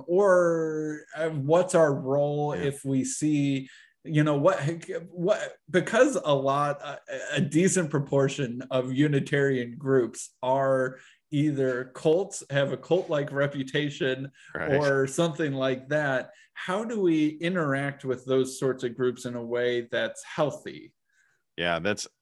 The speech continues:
Speaker 2: that's a great question.
Speaker 1: Like Jehovah's Witness, for example, you know,
Speaker 2: Absolutely.
Speaker 1: being, like, the most obvious example.
Speaker 2: Yep. So I have to be honest, it's something I'm still working through. I mean, even in my own life, but, but also in the bigger U C A picture, um,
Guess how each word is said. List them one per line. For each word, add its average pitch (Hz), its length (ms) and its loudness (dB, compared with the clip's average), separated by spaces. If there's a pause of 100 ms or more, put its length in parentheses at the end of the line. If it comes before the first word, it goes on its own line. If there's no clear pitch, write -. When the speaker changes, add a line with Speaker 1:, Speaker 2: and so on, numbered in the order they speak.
Speaker 2:
that's 120 220 0
a 131 40 2
great 117 220 2
question. 107 460 0
Speaker 1:
Like 165 200 4
Jehovah's 175 520 4
Witness, 135 440 -2
for 123 240 -4
example, 113 500 -10
you - 40 -2
know, 104 60 2
Speaker 2:
Absolutely. 156 420 0
Speaker 1:
being, 147 120 0
like, 135 220 2
the 139 100 -2
most 135 220 0
obvious 117 440 -2
example. - 540 -20
Speaker 2:
Yep. 85 280 -2 (540)
So 120 640 2 (560)
I 117 80 0
have 131 200 0
to 120 80 -6
be 113 120 0
honest, 110 400 0
it's 101 140 -6
something 113 340 0
I'm 107 220 -2
still 101 220 -2
working 90 340 -4
through. 98 400 0 (280)
I - 60 -2
mean, 139 140 4
even 143 140 6
in 113 60 2
my 104 120 2
own 120 160 2
life, 90 260 -2
but, 92 220 -6
but 104 120 -4
also 104 380 -2
in 92 80 -2
the 90 60 -6
bigger 90 260 -4
U 90 180 -6
C 87 200 -6
A 95 120 -2
picture, 69 540 -10 (480)
um, 101 500 0